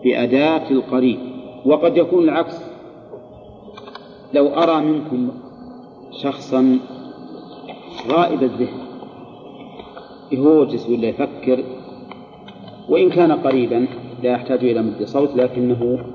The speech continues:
أناديه منزلة، أناديه به بأداة البعيد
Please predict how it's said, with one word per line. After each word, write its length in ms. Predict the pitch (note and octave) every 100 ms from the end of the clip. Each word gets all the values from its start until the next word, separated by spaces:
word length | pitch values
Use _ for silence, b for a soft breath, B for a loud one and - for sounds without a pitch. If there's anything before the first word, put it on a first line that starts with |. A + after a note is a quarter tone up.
| - - -
أناديه 540 | A#2+ B2 B2 C3 A2+ A#2
منزلة، 500 | G#2+ B2 A#2+ G#2+ - - - - -
أناديه 440 | B2 A#2+ C3+ A#2
به 140 | - - A4 G4+ - - - - - - - -
بأداة 440 | A#2+ A#2+ B2 C3 B2
البعيد 500 | A2+ A#2 C#3+ D#3+